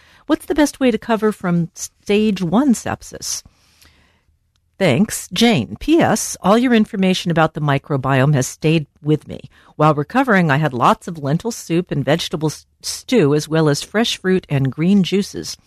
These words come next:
I am happy to report no stomach or digestive problems with the antibiotics. Well, first out of the gate,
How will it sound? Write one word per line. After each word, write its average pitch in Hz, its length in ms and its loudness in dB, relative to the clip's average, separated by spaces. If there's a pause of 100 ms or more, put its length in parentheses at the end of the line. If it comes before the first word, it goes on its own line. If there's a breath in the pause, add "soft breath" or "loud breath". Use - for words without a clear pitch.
(560 loud breath)
I 165 60 2
am 170 80 4
happy 175 260 2
to 165 80 -6
report 165 380 -2
no 214 160 2
stomach 226 500 0
or 165 120 -2
digestive 151 720 -2
problems 147 600 -4
with 147 160 -2
the 147 160 -2
antibiotics. 135 1000 -2 (1500 loud breath)
Well, 160 200 2
first 165 320 -4
out 170 120 2
of 160 80 -4
the 147 120 -4 (220)
gate, 175 400 -2